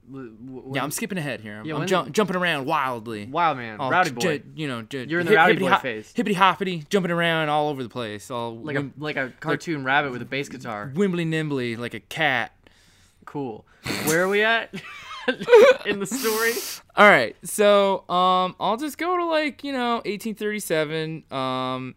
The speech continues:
Speaker 2: he joins the Young Hegelians, uh, you know, um, and they're, like, critical. Uh, th-, that's the funny thing is that, like, uh, that, that I thought was funny is, uh, the Young Hegelians, they literally based, like, their club off of this guy Hegel, but, like, his, like, major ideas,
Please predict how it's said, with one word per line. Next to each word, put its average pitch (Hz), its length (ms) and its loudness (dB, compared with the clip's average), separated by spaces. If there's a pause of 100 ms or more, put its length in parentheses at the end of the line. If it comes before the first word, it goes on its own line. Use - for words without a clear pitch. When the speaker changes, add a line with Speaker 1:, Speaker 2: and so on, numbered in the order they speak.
Speaker 2:
he 147 160 -12
joins 147 400 -6
the 135 120 -6
Young 151 300 -4
Hegelians, 139 1120 -4
uh, 113 540 -6 (560)
you 131 120 -10
know, 110 280 -8
um, 104 560 -10 (640)
and 120 180 -6
they're, 131 160 -2
like, 139 220 -6
critical. 143 680 -4
Uh, 127 220 -6
th-, 139 160 -4
that's 151 220 -2
the 151 80 -4
funny 131 280 -6
thing 117 200 -8
is 113 160 -10
that, 120 120 -8
like, 110 240 -8
uh, 110 280 -8
that, 110 220 -10
that 110 100 -12
I 107 60 -10
thought 110 220 -10
was 107 120 -14
funny 107 320 -14
is, 107 320 -16
uh, 104 280 -10 (440)
the 127 80 -12
Young 131 240 -4
Hegelians, 113 640 -6
they 110 140 -8
literally 110 340 -8
based, 107 460 -10
like, 104 220 -8
their 107 160 -10
club 104 360 -10
off 101 180 -10
of 101 80 -18
this 101 160 -16
guy 104 220 -10
Hegel, 101 400 -10
but, 107 160 -14
like, 98 240 -12
his, 104 200 -14
like, 101 180 -12
major 101 400 -10
ideas, 104 600 -10